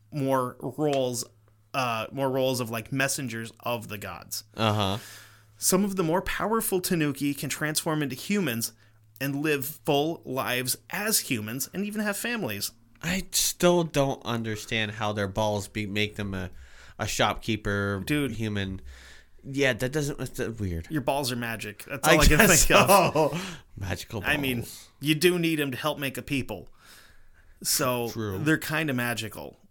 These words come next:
Speaker 2: True. Or, y-, yeah, true.
Speaker 1: <laughs>
Speaker 2: Okay.
Speaker 1: You know? But unfortunately, when they do become people, they tend to carry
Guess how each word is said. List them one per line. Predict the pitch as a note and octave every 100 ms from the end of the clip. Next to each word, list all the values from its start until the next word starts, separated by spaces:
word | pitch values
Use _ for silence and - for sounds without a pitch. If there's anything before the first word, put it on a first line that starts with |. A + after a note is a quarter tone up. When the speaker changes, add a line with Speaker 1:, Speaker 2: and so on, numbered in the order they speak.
| _ _ _
Speaker 2:
True. | - E3 A#2+ B2 - - _ _ _
Or, | A2+ A#2
y-, | G2+ - G2
yeah, | G#2 A#2+ G#2 -
true. | - C3 G#2 - - -
Speaker 1:
<laughs> | - - - - G#3+ - - D3+
Speaker 2:
Okay. | - C3+ - G#3 - - - - - C3
Speaker 1:
You | D#3 C#3
know? | B2 C#3+ D3 - - - - _ _ _ _ _ _ _ -
But | E3+ E3 -
unfortunately, | D#3+ - F#3 A3 A#3 F#3 D#3 G#2+ B2+
when | A#2+ C3+
they | B2
do | A#2+ - F#3
become | F#3 - E3
people, | - D#3+ F3 F3
they | - B2+
tend | B2+ - E3
to | D#3+
carry | - D3 D3 C#3+ C#3 C3+